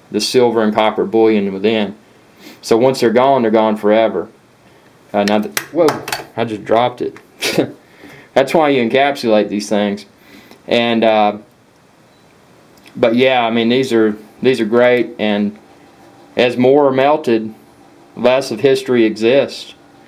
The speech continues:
And it's, it's a way to hold a piece of history, and also functions as a bullion investment.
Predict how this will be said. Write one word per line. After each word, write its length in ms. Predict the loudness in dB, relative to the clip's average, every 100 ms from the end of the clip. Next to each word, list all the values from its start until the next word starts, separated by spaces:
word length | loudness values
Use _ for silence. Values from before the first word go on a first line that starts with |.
| -20 -20 -20 -20 -20 -8
And 320 | -2 0 0 0
it's, 140 | 0
it's 180 | 0 0
a 80 | 2
way 280 | 2 2
to 120 | 2 2
hold 220 | 2 0
a 60 |
piece 280 | 0 -2 -2
of 80 | 0
history, 560 | 2 0 -2 -2 -4 -10 _ _ _ -20 -20 -20 -20 -20 -6
and 460 | -2 0 0 0 2
also 360 | 2 2 -2
functions 460 | 0 -2 -2 -6 -2
as 140 | -2
a 40 | -2
bullion 440 | 2 2 2 0
investment. 560 | -2 -2 -2 -6 -12